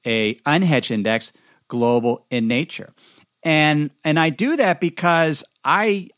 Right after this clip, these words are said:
I don't know which way currencies are going. And so I have to cover my expenses in, in U S dollars. And so some of my international exposure, I hedge back to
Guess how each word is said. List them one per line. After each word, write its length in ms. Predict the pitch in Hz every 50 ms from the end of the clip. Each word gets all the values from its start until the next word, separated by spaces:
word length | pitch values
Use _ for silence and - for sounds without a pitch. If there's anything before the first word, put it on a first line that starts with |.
| _ _
I 160 | - 208 247
don't 280 | 247 277 262 240 180 -
know 220 | 170 160 156 151
which 360 | 139 123 139 147 143 - -
way 420 | 117 127 123 123 120 117 120 113 - _ _ _ _ _
currencies 640 | - - - 131 123 120 120 117 - - 123 110 -
are 100 | 123 113
going. 480 | - - - 156 160 151 120 98 87 101
And 140 | 101 101 -
so 480 | - - - 143 123 117 117 113 113 - - - - - - _ _ _
I 260 | - 123 120 123 131
have 560 | 139 135 113 127 131 127 117 110 110 120 - -
to 180 | - - 131
cover 340 | 113 - - - 131 117 120
my 160 | 110 113 110
expenses 960 | 110 107 - - - - _ 147 143 135 123 - - 123 113 120 143 156 - - - - - _ _ _ _ _
in, 280 | - 135 127 120 120 120 -
in 140 | 131 120 117
U 120 | 117 113 113
S 120 | 117 117
dollars. 500 | - - 110 98 95 98 113 135 156 -
And 120 | 165 147 -
so 460 | - - - 143 123 117 117 117 113 - - - - _
some 340 | - - - - 170 196 202
of 100 | 196 180
my 220 | 156 143 143 139
international 520 | 143 147 131 131 127 123 123 113 - 127 123
exposure, 580 | 120 - - - 113 107 107 101 - 139 - -
I 140 | 113 120
hedge 480 | 117 107 - - 110 107 101 - - -
back 340 | - 117 104 104 107 107 -
to 360 | - - - 110 104 101 104